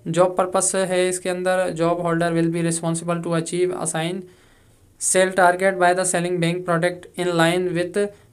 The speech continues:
with the applicable rules, procedure and control the product include Islamic personal finance, फैसल इस्लामी नूर कार्ड, ई टी सी। Further, she, she, he will be liable ensure the flawless customer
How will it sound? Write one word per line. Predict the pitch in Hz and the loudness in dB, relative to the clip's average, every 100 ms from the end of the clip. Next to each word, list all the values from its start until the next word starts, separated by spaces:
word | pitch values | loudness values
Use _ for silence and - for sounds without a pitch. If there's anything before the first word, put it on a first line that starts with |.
| - | -2
with | 180 190 | 0 4
the | 190 | 4
applicable | 185 185 180 185 185 | 4 0 2 2 0
rules, | 170 185 180 - | 0 0 -2 -2
procedure | 180 180 175 180 190 190 _ _ _ _ - | 0 0 0 0 0 -4 _ _ _ _ -4
and | 175 185 185 | -2 0 0
control | 180 185 180 185 | 0 2 2 0
the | 180 | 2
product | 175 185 180 185 | 2 2 -2 -8
include | 175 180 185 185 | -4 0 0 0
Islamic | 185 170 180 180 | -2 -2 0 -2
personal | 170 185 180 | -2 -2 0
finance, | 170 180 180 - | 0 0 -2 -2
फैसल | 175 185 185 190 - _ _ _ _ 180 | -2 0 -2 -6 -16 _ _ _ _ -4
इस्लामी | 170 180 185 185 | 0 2 2 0
नूर | 180 185 185 | 2 0 4
कार्ड, | 175 180 | 4 4
ई | 180 | 2
टी | 185 | -2
सी। | 185 185 | -4 -4
Further, | 180 170 180 180 | -2 0 0 -2
she, | - 190 139 - _ - - - | -8 -8 -10 -18 _ -20 -14 -6
she, | 202 208 | -2 0
he | 196 196 | -2 -2
will | 185 185 | -2 -2
be | 196 208 - - _ 175 | -2 -4 -6 -20 _ 0
liable | 170 175 196 - | 4 4 4 -2
ensure | 185 180 185 180 | -6 0 0 0
the | 190 185 180 170 175 185 - - - - _ _ _ _ _ _ - | -2 -2 -2 -2 0 -2 -6 -16 -20 -20 _ _ _ _ _ _ -4
flawless | 190 190 196 190 196 - - - 180 | 2 4 6 4 4 2 2 -2 0
customer | 180 196 185 | 0 0 -2